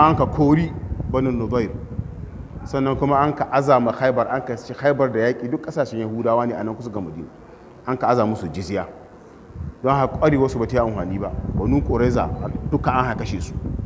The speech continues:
Za ku ji abin da an kai musu.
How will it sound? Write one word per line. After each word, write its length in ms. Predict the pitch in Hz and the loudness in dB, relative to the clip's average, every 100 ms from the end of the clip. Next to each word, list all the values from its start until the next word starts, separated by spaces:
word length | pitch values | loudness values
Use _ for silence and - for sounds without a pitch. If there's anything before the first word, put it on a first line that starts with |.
| - - - - - - | -6 -6 -6 -8 -8 0
Za 140 | 139 | 2
ku 160 | 131 98 | 2 0
ji 180 | - - - - - | -2 -4 -2 -2 -2
abin 220 | 107 135 | -2 2
da 100 | 127 131 | 2 2
an 80 | 127 | 0
kai 80 | |
musu. 240 | 107 113 | 0 -2